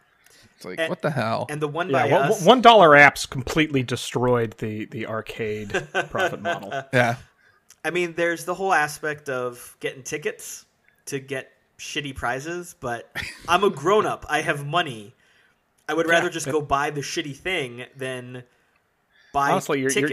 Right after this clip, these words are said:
Speaker 2: tickets.
Speaker 3: ticket vendor's basically the A T M, right? You put your card in, and, like, tickets just come out,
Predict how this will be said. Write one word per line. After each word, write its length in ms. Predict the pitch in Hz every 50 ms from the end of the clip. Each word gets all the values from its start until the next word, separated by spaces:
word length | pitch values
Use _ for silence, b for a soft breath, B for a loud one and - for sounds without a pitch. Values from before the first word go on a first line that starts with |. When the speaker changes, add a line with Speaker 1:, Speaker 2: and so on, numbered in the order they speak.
| 123
Speaker 2:
tickets. 120 | 139 - -
Speaker 3:
ticket 180 | 208 202 196 139
vendor's 280 | 151 147 147 147 139
basically 400 | - 156 147 - 151 135 135 135
the 80 | 131 127 127
A 20 | 123
T 160 | - - 131
M, 200 | 131 123 104 95
right? 180 | 104 120 123 107
You 80 | 123
put 160 | - - 147 123
your 100 | 123 120
card 300 | - - 135 139 143 139
in, 200 | 135 147 165 156
and, 120 | 135 139
like, 200 | 151 160 - -
tickets 360 | - 285 294 - 135 - - -
just 220 | - 170 160 -
come 240 | - - 208 208 226
out, 260 | 262 226 123 104